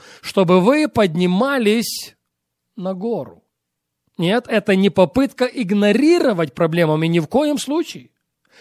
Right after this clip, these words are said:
Вот что мы должны для себя хорошенько помнить. Там, на высоте, наша с вами вера входит в совершенно другое измерение.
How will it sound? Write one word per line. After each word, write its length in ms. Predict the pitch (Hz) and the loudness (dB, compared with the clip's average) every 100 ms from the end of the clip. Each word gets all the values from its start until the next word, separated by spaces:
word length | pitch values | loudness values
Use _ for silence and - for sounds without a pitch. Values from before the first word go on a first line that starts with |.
| - - - | -20 -20 -4
Вот 220 | 226 339 | 0 0
что 180 | - 262 | 2 2
мы 140 | 247 | 4
должны 380 | 226 233 202 277 | 4 2 2 -2
для 160 | 214 226 | 0 -2
себя 340 | - 190 262 | -2 -2 -2
хорошенько 640 | 226 226 190 269 294 285 302 | -2 -4 -2 -2 -2 -2 -6
помнить. 560 | - 311 311 277 - _ _ _ _ | -4 -4 -4 -8 -12 _ _ _ _
Там, 500 | 180 254 294 294 269 | -2 0 2 0 0
на 120 | 254 | -2
высоте, 840 | 247 247 - 240 - 262 226 113 - _ _ - _ | -2 -4 -4 -6 -4 -6 -4 -8 -16 _ _ -20 _
наша 480 | 165 208 285 - 269 | -2 0 0 0 -2
с 160 | - 185 | -2 0
вами 400 | 240 254 240 190 | 0 2 0 0
вера 420 | 147 220 226 202 | 2 4 4 2
входит 520 | - 180 247 254 254 | 0 4 4 4 -4
в 80 | - | -4
совершенно 880 | 190 165 131 - 247 247 247 233 226 | -2 -2 -4 -2 -2 0 -2 -2 -4
другое 720 | 165 160 151 180 208 202 196 | -4 -4 0 2 2 2 0
измерение. 1080 | - 214 147 175 180 175 165 147 123 95 | -2 -6 -4 -2 -2 -2 -2 -4 -8 -12